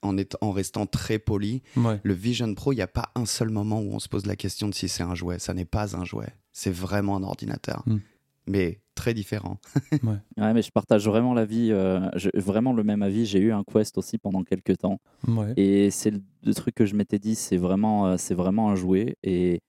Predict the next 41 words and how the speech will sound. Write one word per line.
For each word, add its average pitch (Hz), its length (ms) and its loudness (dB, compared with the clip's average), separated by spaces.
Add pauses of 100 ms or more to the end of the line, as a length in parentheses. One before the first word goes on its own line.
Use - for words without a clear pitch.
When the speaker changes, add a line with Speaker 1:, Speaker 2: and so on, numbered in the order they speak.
(320)
Speaker 3:
pas 120 400 4
un 120 140 6
seul 127 300 0
instant, 107 420 0
depuis, 95 440 0
euh, 90 140 4
depuis 92 300 -2
une 95 80 0
semaine 98 340 0
maintenant, 92 400 0
je - 120 -12
me 90 80 -4
suis - 140 -12
dit 101 140 -8
que - 120 -8
le 95 60 2
Vision 90 280 -2
Pro, - 180 0
c'était - 260 -6
un 90 80 -2
jouet. 90 220 0 (320)
Ça 104 240 6
a 101 60 6
Speaker 2:
Ouais. 98 40 4
Speaker 3:
vraiment, 110 640 2
enfin, - 200 0 (320)
dans, 113 260 6
dans 120 160 6
l'ensemble, 113 500 4
dans, 101 300 4
dans 104 220 4
les 104 180 2
interfaces, 110 600 2
dans 95 160 2
la 92 140 2
manière 104 380 2
de 104 100 6
l'utiliser, 98 680 0
dans 90 180 2
le 98 120 2
design, 107 640 0